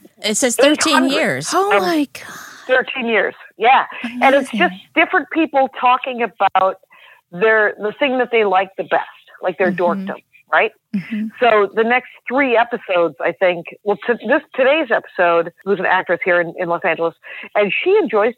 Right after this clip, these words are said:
Speaker 2: dueling pianos.
Speaker 3: Oh,
Speaker 2: Yeah.
Speaker 3: okay.
Speaker 2: Next, yeah, next week's episode, I think it's next week,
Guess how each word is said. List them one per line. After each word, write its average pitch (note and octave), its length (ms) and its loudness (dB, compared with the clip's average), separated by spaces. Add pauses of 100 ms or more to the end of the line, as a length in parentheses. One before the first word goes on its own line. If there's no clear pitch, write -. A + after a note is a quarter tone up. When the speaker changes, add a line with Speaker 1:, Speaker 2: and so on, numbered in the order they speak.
Speaker 2:
dueling C#4 420 -2
pianos. B3+ 640 0 (420)
Speaker 3:
Oh, G#4 260 6
Speaker 2:
Yeah. B4+ 60 6
Speaker 3:
okay. G#3 460 0 (240)
Speaker 2:
Next, D#4+ 340 2 (180)
yeah, C#4+ 300 2 (120)
next C4+ 380 2
week's G4 220 0
episode, A3 500 2
I G#3 100 2
think G4+ 180 0
it's - 160 -2
next E3 200 -2
week, F#3 180 -2